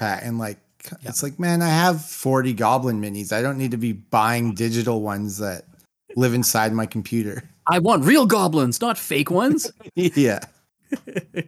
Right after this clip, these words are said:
Speaker 2: So, well, we'll see where it goes. Like I said, uh, the other stuff sounds pretty cool, and, uh, the, the, like I said, they're really stressing, they're really putting out the olive branch <laughs> to, to make it sound like they're not shaking everybody's world upside down.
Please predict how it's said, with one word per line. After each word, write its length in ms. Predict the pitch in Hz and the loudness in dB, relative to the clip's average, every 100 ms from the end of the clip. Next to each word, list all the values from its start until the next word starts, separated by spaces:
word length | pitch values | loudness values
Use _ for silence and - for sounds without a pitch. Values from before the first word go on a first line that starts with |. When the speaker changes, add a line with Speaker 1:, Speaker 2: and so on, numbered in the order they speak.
| - 170 - - - - | -12 -16 -16 -20 -20 -14
Speaker 2:
So, 300 | - 120 113 - | -10 -8 -4 0
well, 160 | 269 | 0
we'll 80 | 277 | 0
see 140 | - | -2
where 100 | 254 | 0
it 60 | 202 | 0
goes. 260 | 147 120 - | -2 -4 -6
Like 220 | 147 151 | -8 -8
I 60 | 156 | -10
said, 220 | 151 131 | -8 -8
uh, 140 | 127 | -8
the 140 | 135 156 | -6 -4
other 100 | 165 | -4
stuff 180 | 170 | -4
sounds 220 | 147 151 127 | -4 -6 -6
pretty 200 | 135 120 | -10 -8
cool, 440 | 131 120 113 123 - | -6 -6 -6 -10 -12
and, 320 | 123 120 117 | -8 -6 -6
uh, 280 | 120 120 127 _ - - - - | -8 -8 -12 _ -20 -20 -20 -10
the, 140 | 127 | -8
the, 200 | 131 120 | -4 -4
like 80 | 117 | -4
I 20 | |
said, 120 | 113 113 | -4 -4
they're 80 | 117 | -2
really 180 | 127 | -2
stressing, 760 | 117 - 117 - 123 117 113 110 _ _ _ - | -2 -2 -2 -2 -2 -4 -4 -8 _ _ _ -4
they're 100 | 143 | 2
really 320 | 147 165 170 151 | 4 6 6 4
putting 220 | 151 139 | 2 0
out 100 | 123 | -2
the 80 | 117 | -4
olive 340 | 117 123 120 | -2 -4 -2
branch 380 | 123 120 117 - | -4 -2 -6 -6
<laughs> 0 | |
to, 240 | 139 165 | -2 -2
to 180 | 147 - | 0 -2
make 160 | 127 127 | -2 -2
it 100 | 127 | -4
sound 260 | 135 120 120 | -4 -2 -4
like 140 | 107 | -2
they're 80 | 117 | -2
not 260 | 117 - - - - | -2 -4 -12 -20 -12
shaking 440 | - 127 120 120 | -4 -2 0 0
everybody's 320 | 117 113 117 110 | 0 0 -2 -2
world 240 | 117 113 | -2 -4
upside 320 | - - - | -4 -8 -8
down. 240 | - - | -10 -12